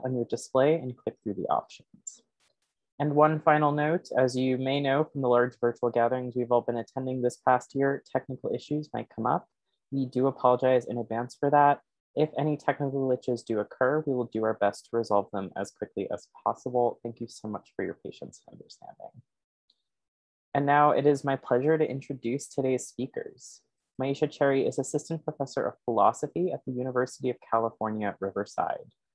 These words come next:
Her books include Unmuted, Conversations on Prejudice, Oppression and Social Justice, and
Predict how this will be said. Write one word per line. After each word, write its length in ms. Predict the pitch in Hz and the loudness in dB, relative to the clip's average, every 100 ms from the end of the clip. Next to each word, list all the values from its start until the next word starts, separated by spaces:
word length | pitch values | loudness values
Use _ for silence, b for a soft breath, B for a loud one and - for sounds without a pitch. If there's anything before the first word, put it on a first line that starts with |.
| _ 139 | _ -4
Her 60 | |
books 280 | 131 139 - | 0 -4 -2
include 420 | 143 135 139 131 - | -10 -4 -2 -2 -2
Unmuted, 680 | 123 123 117 113 143 151 160 _ _ _ | -4 -4 -4 -2 0 0 -2 _ _ _
Conversations 720 | - 135 143 147 143 143 139 | -6 -2 -2 -2 -4 -4 -6
on 120 | 113 110 | -6 -6
Prejudice, 540 | - 127 147 143 - - b _ - | -6 -4 -2 -4 -6 -20 b _ -2
Oppression 480 | 127 - 135 - 135 | -2 0 -2 0 -6
and 160 | 110 | -6
Social 300 | 110 104 - | -4 -6 -4
Justice, 600 | 104 131 - - 180 - _ | -6 -6 -6 -8 -10 -10 _
and 380 | 123 123 123 | -8 -8 -8